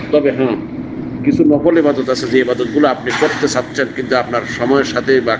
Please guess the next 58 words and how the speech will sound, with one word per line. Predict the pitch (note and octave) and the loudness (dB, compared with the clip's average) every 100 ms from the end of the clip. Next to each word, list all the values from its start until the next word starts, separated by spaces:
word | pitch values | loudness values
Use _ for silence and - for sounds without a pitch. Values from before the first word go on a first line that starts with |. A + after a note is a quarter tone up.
| A2 | -2
ডিউটির | A2+ A#2 C3 - | -2 0 0 -2
কারণে | B2 A2+ | -2 0
মিলতেছে | B2+ - A2 G#2 | -2 -2 -4 -4
না। | F#2 - G#2+ - | -6 -6 -8 -2
যেমন | C#3 C3 | -2 0
তাহাজ্জুদ | C3+ C#3+ C#3+ B2 | -2 -2 -4 -2
পড়া | C#3 | -2
একটা | B2+ | 0
ভালো | A#2 A#2+ A2+ | 0 -2 -2
কাজ, | G#2 - - - - - - - | -6 -8 -12 -12 -10 -8 -8 -6
আপনি | C#3 C3+ C#3 | -4 -2 -2
কিন্তু | C3 C3+ | -2 -2
তাহাজ্জুদ | B2+ B2+ B2 C#3+ | 0 -2 -2 -4
পড়তে | C3 - | -4 -4
পারেন | B2+ C3 B2 | -2 0 0
না, | B2+ | -2
কারণ | B2+ | 0
আপনার | A2+ A#2 | 0 0
রাত | B2 B2 A#2 | 0 0 0
বারোটা | A#2 A#2 | 0 0
একটা | A#2 B2 | -2 -2
পর্যন্ত | A#2+ B2 | 0 0
জাগতে | A#2 A2+ A2+ | 0 0 -2
হয়। | G2+ - - - - - - | -4 -4 -8 -10 -10 -8 -4
সেই | - D3+ | 0 2
জন্য | E3 D3+ | 2 2
আপনি | D3 | 0
যদি | C#3+ C3+ | 0 0
কাউকে | C3+ A#2+ C3 | 0 0 2
বলেন, | C3+ A#2 | 0 2
"ভাই, | A#2 A#2 | 0 0
তাহাজ্জুদের | A#2 A#2 C3 A#2+ B2 | 0 -2 -2 -2 -2
নামাজটা | A#2 A#2 G#2+ | 0 0 0
বড় | A2+ A2 - | 0 0 0
ফজিলতের | G#2+ B2 - A2+ | 2 2 2 0
নামাজ, | A#2 A#2 A2 | 0 0 0
আপনি | G#2 - | -4 -2
তাহাজ্জুদের | G#2 G#2 G#2+ G#2 | -2 0 0 0
নামাজ | G#2 G2+ | -2 -2
পড়েন", | C3 | 0
এটা | D3 | 0
সমস্যা | C#3+ A2+ A2 | 0 0 -2
নেই। | G2 - - - - - - | -2 -6 -12 -8 -6 -4 -2
স্বাস্থ্যের | - C#3+ - E3+ | -2 -2 0 0
নামাজটা | D#3+ D#3 C#3+ C#3+ C3+ - | 2 0 0 0 0 -4
একটা | - | -4
বড় | B2+ B2 A#2+ | -2 -2 -2
ফজিলতের | B2 C3+ - B2 | 0 0 0 -2
নামাজ, | A2 G#2+ | 0 2
আপনি | A2+ A#2+ | 2 0
যদি | A2+ B2 | 0 2
বলেন | B2 A#2+ | 2 2
যে, | |
"ভাই, | C3 C3 | 2 2
আপনি | B2 A#2+ | 0 -2
তো | B2+ | 0
অবসর | A#2+ G#2 C3 | -2 0 0
আছেন, | B2 E3 | 0 0